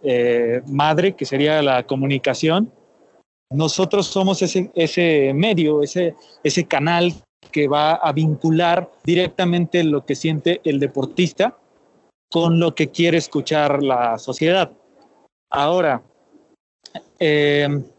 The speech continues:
en ese sentido, yo creo que es importante tomar en cuenta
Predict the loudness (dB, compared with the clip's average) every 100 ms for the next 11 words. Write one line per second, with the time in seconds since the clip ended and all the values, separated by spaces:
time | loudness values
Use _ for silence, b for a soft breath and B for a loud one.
0 | -20 _ _ _ _ _ -4 -2 0 -2
1 | -2 -2 -2 0 2 2 2 0 0 0
2 | -2 -2 0 -2 -2 -2 0 0 0 0
3 | 0 0 -2